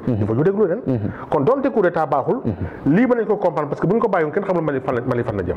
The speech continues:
Speaker 1: Fan la jëm.
Speaker 2: Te moom dafa dëgër bopp.
Speaker 1: Mu
Speaker 2: Contrôle tul dara.
Speaker 1: Mhm.
Speaker 2: Xam na ne réew mi doxu-, doxul.
Speaker 1: Mhm.
Speaker 2: Bu leen nee bàyyi, nga bàyyi. Nga démissionné dem.
Speaker 1: Nga
Speaker 2: Voilà.
Speaker 1: démissionné.
Speaker 2: Léegi ñu ngi koy jël di ko emprisonné, di ko pamti pamti, loolu lu ko fi jar.
Speaker 1: Waaw, mais est-ce que am na lu gën loolu, Ibaka,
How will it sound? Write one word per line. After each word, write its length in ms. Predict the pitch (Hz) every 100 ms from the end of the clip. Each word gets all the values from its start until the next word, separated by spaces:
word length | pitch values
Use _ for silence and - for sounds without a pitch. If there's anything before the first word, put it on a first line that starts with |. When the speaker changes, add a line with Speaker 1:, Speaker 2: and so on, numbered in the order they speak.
| -
Speaker 1:
Fan 160 | -
la 60 | 98
jëm. 40 | 87
Speaker 2:
Te 80 | 151
moom 120 | 214
dafa 180 | 170 -
dëgër 220 | 143 131
bopp. 280 | 98 92 - - - - - - -
Speaker 1:
Mu 100 | 127
Speaker 2:
Contrôle 460 | 151 202 - 202 196
tul 200 | 196 147
dara. 280 | 113 208 262 - -
Speaker 1:
Mhm. 180 | 101 196
Speaker 2:
Xam 220 | - 214
na 80 | 208
ne 100 | 185
réew 140 | 175 156
mi 120 | 127
doxu-, 280 | 214 214 180
doxul. 320 | 214 269 311 -
Speaker 1:
Mhm. 80 | 104
Speaker 2:
Bu 60 | 202
leen 120 | 226
nee 80 | 175
bàyyi, 160 | 135 131
nga 80 | 247
bàyyi. 220 | 285 302 160 - - - - - - - - - 233
Nga 80 |
démissionné 440 | 247 277 262 277 269
dem. 140 | 277 294 294 -
Speaker 1:
Nga 80 | 104
Speaker 2:
Voilà. 200 | 107 113
Speaker 1:
démissionné. 160 | 202
Speaker 2:
Léegi 100 | 208
ñu 60 | 208
ngi 60 |
koy 100 | 208 190
jël 100 | 165
di 60 |
ko 120 | 165 170
emprisonné, 440 | 160 151 143 139
di 80 | 139
ko 120 | 131 135
pamti 240 | 139 117 127
pamti, 300 | 127 104 127
loolu 240 | 165 113
lu 60 | 87
ko 120 | 170
fi 100 | -
jar. 100 | 123 247
Speaker 1:
Waaw, 120 | 415
mais 100 | 339
est-ce 100 | 311
que 80 | 311
am 100 | 277
na 80 |
lu 140 | 214 170
gën 180 | 160 147
loolu, 220 | 135 127
Ibaka, 440 | 135 123 - 107